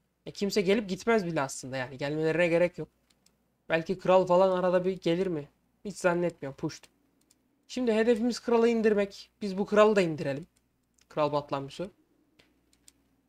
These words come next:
Kral Batlamyus'u, bak, Lady'nin sarayda tanıdıkları varmış. Lady'yi kaleden çıkaramayız, şu kaleden.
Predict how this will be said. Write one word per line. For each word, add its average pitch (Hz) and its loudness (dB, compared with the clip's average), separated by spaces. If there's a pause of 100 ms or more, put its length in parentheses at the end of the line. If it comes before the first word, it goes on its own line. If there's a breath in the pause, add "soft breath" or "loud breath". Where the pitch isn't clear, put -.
(120)
Kral 220 0
Batlamyus'u, 233 0
bak, - -2
Lady'nin 233 0 (200)
sarayda 214 4
tanıdıkları 202 4
varmış. 139 -2 (160)
Lady'yi 226 0 (260)
kaleden 220 2
çıkaramayız, 196 4
şu - -16
kaleden. 143 -4